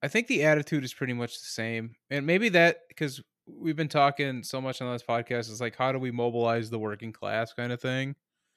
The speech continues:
And I think kind of what I said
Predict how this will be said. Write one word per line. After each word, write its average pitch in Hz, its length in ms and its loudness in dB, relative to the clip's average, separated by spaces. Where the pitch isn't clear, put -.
And 135 300 4
I 139 160 -2
think 170 540 0
kind 180 220 6
of 190 60 4
what 190 120 6
I 165 60 6
said 139 440 2